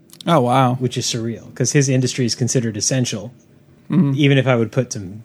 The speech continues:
Speaker 2: pretty hefty, bold quotes around that statement. But hey, what do I know?
Speaker 1: <laughs> True, true, true, true.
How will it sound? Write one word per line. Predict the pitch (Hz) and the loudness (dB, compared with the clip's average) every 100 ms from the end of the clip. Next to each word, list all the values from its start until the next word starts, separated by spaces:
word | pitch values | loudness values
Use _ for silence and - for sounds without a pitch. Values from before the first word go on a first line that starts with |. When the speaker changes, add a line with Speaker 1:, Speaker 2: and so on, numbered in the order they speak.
| _ | _
Speaker 2:
pretty | - 156 147 147 147 143 143 139 135 | -6 -2 0 0 0 2 2 2 0
hefty, | 110 139 - 139 | 0 -2 0 -2
bold | 123 123 123 | 0 -2 -4
quotes | - 127 - | 0 -2 0
around | 110 104 98 | -8 -8 -8
that | 101 - _ | -10 -14 _
statement. | - - 113 131 147 | -6 -4 -2 -2 -2
But | 190 185 | 2 2
hey, | 147 110 - | 2 0 -4
what | 135 120 | -6 -6
do | |
I | 107 | -6
know? | 87 78 - - - - | -10 -20 -20 -20 -20 0
Speaker 1:
<laughs> | - 214 240 - 269 - 622 587 285 - 302 - 285 240 - - - - - _ _ - - - | 2 4 2 2 0 2 2 2 0 0 -2 0 0 0 -2 -8 -8 -12 -18 _ _ -20 -20 -18
True, | - 180 | 0 2
true, | 160 117 127 135 | 4 4 2 -6
true, | 139 | -8
true. | 127 127 120 135 | -6 -4 -6 -8